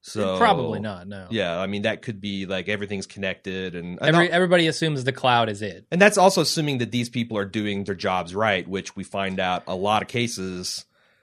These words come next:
Speaker 1: They've got
Speaker 2: Yeah.
Speaker 1: the technology and
Speaker 2: Yeah.
Speaker 1: processes, but they're not following it, and no one's actually auditing. So maybe,
Speaker 2: Uh-huh.
Speaker 1: you know, but if you're planning, you know, you can't plan on someone else's incompetence.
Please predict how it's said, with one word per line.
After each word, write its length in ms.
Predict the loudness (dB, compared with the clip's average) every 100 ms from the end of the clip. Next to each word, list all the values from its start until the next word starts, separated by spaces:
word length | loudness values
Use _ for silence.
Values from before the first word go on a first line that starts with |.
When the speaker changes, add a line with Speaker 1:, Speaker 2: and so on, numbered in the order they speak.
| _ _ 0
Speaker 1:
They've 160 | 4
got 220 | 10 10
Speaker 2:
Yeah. 80 | 10
Speaker 1:
the 60 | 8
technology 500 | 8 8 8 6 4
and 80 | 2
Speaker 2:
Yeah. 40 |
Speaker 1:
processes, 760 | 4 4 4 2 0 -4 -4 -4
but 500 | 0 2 2 -4 -2
they're 120 | -2
not 280 | 2 2 2
following 480 | 2 4 4 2 0
it, 160 | -2 -2
and 120 | 0
no 140 | 0
one's 260 | 2 0 0
actually 320 | 0 0 -2
auditing. 520 | 2 2 0 -4 -6
So 120 | -6 -4
maybe, 540 | -4 -4 -8 -10 -14 -10
Speaker 2:
Uh-huh. 280 | -8 -8 -10 _ -8
Speaker 1:
you 140 | -6
know, 400 | -4 -4 -6 -6
but 300 | -2 -2 -2
if 180 | -6 -6
you're 420 | -4 -2 -2 -4
planning, 760 | -6 -2 0 2 0 -2 -4 -10 _ _
you 140 | -6
know, 60 | -4
you 120 | -4
can't 240 | 0 -2 0
plan 240 | 0 2
on 120 | 0
someone 220 | -2 -2
else's 400 | -2 -4 -6 -10
incompetence. 960 | -10 -10 -4 -4 -6 -12 -12 -12 -12